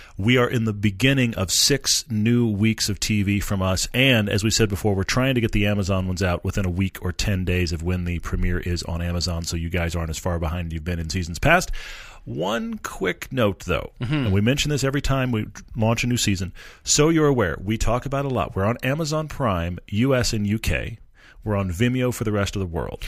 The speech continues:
Speaker 2: Correct, yes.
Speaker 1: Just like anything else that launches on Amazon that is brand new content on Amazon, unless it's owned by Amazon, there is an extra fee.
Speaker 2: Correct, right. Unless
Speaker 1: Our
Speaker 2: Amazon
Speaker 1: first
Speaker 2: made it or put the money, the
Speaker 1: Exactly.
Speaker 2: funding behind it.
Speaker 1: Our
Speaker 2: Yes.
Speaker 1: first four seasons, by the way, are currently free on Amazon Prime.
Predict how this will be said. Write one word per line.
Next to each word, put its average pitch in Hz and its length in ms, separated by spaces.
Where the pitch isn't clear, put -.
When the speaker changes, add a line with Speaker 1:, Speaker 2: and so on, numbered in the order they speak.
Speaker 2:
Correct, - 400
yes. 110 500
Speaker 1:
Just 110 400
like 156 280
anything 135 440
else 76 260
that 98 140
launches 104 400
on 113 140
Amazon 85 600
that 87 120
is 80 80
brand 104 400
new 117 120
content 101 420
on 90 40
Amazon, 78 380
unless 85 240
it's - 140
owned 170 540
by 113 260
Amazon, 80 680
there 107 180
is 104 140
an 104 140
extra 98 320
fee. - 340
Speaker 2:
Correct, - 440
right. - 220
Unless 107 280
Speaker 1:
Our 151 60
Speaker 2:
Amazon 160 260
Speaker 1:
first 170 120
Speaker 2:
made 135 180
it 131 100
or 123 180
put - 300
the 123 60
money, 117 240
the 117 160
Speaker 1:
Exactly. 113 140
Speaker 2:
funding 117 200
behind 107 320
it. 82 100
Speaker 1:
Our 123 120
Speaker 2:
Yes. 110 140
Speaker 1:
first 170 300
four 165 300
seasons, 143 480
by 92 220
the 92 80
way, 87 220
are 92 140
currently 139 540
free 220 480
on 82 160
Amazon 76 380
Prime. 73 480